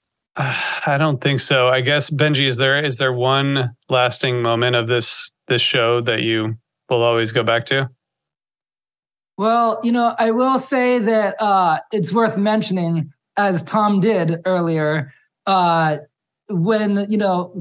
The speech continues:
Speaker 2: when Fishman came out, uh, and he had the cape with, with all these flashlights in it, you know, I, I think the thing that's worth mentioning is that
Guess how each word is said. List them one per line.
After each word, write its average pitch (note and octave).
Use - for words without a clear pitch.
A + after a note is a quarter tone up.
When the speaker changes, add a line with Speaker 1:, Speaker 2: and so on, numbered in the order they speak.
Speaker 2:
when G3
Fishman A#3+
came G3+
out, D#3+
uh, F3+
and G3
he G3
had G3
the E3
cape G#3+
with, F3+
with F#3
all F#3
these F3
flashlights G#3
in D#3+
it, D#3
you G#3+
know, A#3
I, A3
I A3
think A#3+
the B3
thing C4+
that's A3
worth A3
mentioning G3
is F#3+
that F#3